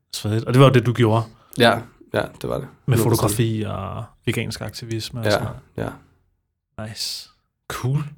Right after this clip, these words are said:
Speaker 2: Ja.
Speaker 1: Fedt. Dennis, hvis, øh, man gerne vil, øh, læse din blog eller følge dig på Instagram eller sådan noget, hvor kan man gøre det hen?
Speaker 2: Ja.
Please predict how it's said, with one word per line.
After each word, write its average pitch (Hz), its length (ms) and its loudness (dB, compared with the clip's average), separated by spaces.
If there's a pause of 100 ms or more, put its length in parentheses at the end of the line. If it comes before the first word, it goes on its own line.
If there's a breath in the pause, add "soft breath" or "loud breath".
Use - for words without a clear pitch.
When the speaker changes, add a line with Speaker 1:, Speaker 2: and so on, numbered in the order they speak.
(180)
Speaker 2:
Ja. 107 60 -4
Speaker 1:
Fedt. 147 260 2 (520 loud breath)
Dennis, 160 420 8 (120)
hvis, 131 380 6
øh, 117 640 8
man 117 160 4
gerne 147 260 6
vil, 139 240 8
øh, 107 400 2
læse 139 240 4
din 135 180 6
blog 123 320 2 (140)
eller 113 160 -4
følge 123 220 -2
dig 127 80 -4
på 131 180 -6
Instagram 117 580 -4
eller 110 120 -8
sådan 127 180 -6
noget, 104 140 -8
hvor 131 120 -6
kan 156 140 -4
man 147 80 -2
gøre 143 140 0
det 147 80 -2
hen? 156 160 -4 (140)
Speaker 2:
Ja. 123 120 4